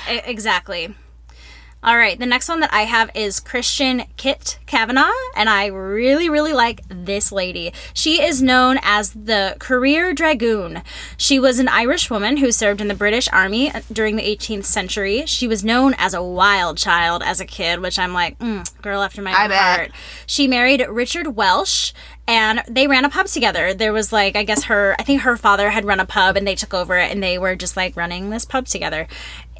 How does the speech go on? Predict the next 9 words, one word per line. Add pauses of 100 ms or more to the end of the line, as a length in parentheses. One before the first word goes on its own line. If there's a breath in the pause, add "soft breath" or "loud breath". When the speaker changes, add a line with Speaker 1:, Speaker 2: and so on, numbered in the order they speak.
Speaker 1:
Very
Irish. (240 loud breath)
Um,
in
the
sixteen
nineties,
Richard
disappeared.